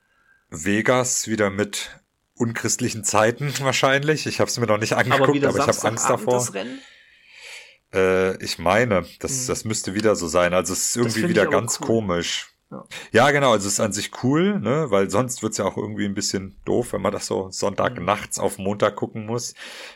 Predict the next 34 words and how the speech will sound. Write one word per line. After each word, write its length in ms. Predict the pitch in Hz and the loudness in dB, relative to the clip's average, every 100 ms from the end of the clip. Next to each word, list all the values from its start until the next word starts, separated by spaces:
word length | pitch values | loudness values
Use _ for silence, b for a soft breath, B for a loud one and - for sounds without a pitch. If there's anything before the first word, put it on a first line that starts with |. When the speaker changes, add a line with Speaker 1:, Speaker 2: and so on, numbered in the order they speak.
| B | B
Speaker 1:
Ähm, 400 | 95 95 90 85 - | 2 2 2 -4 -4
gerade 300 | 90 92 90 | 2 2 2
wenn 100 | 95 | 2
man 140 | 98 | 0
montags 420 | 98 101 98 - | -2 0 0 0
arbeiten 380 | 95 98 98 98 | 0 2 2 0
muss, 300 | 95 107 - | -6 -4 -4
Speaker 2:
Ja. 60 | - | -8
Speaker 1:
ist 160 | - | -8
das 120 | 92 | -8
dann 160 | - 92 | -4 -2
ganz 240 | 95 110 | -2 -4
schwer. 380 | - 104 107 113 B B B B B - | -4 0 2 2 B B B B B 2
Ähm, 420 | 90 90 87 85 - - | 4 4 0 -14 -18 0
aber 220 | 95 92 | 4 6
ja, 240 | 92 101 | 6 6
so 140 | 85 82 | 4 0
an 140 | 85 | 0
sich, 280 | 98 104 - | -2 -4 -4
äh, 240 | 92 92 90 | -2 -2 -2
kann 160 | 92 | -6
man 140 | 95 92 | -6 -6
sich 140 | - | -6
da 160 | 95 90 | -4 -2
wieder 360 | 101 98 95 | 2 2 2
auf 300 | 92 92 - | 0 -2 -4
Nächte 460 | 87 95 101 - 107 | -6 -4 -4 -4 -4
mit 360 | 98 92 - 85 | -4 -8 -8 -4
wenig 500 | 98 101 104 - - | -2 -2 -6 -10 -10
Schlaf 420 | - 180 196 185 | -4 0 2 2
Speaker 2:
Mhm. 380 | 131 120 120 135 _ - | -4 -12 -14 -18 _ -4
Speaker 1:
einstellen. 800 | 87 82 - - 80 87 95 95 | -2 -2 -4 -2 0 0 -4 -6
Äh, 320 | 90 85 85 82 B B B B B B _ _ _ _ - | -2 -2 -2 -8 B B B B B B _ _ _ _ 2
ja, 280 | 101 101 | 2 2